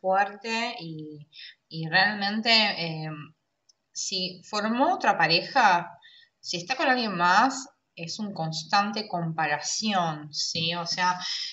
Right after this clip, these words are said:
es como que empezó a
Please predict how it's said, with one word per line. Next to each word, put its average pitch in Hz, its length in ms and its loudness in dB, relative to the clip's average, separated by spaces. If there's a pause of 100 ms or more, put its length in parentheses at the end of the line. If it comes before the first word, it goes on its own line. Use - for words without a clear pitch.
es 226 120 -16
como 240 260 -2
que 208 380 4
empezó 214 840 4
a 254 460 8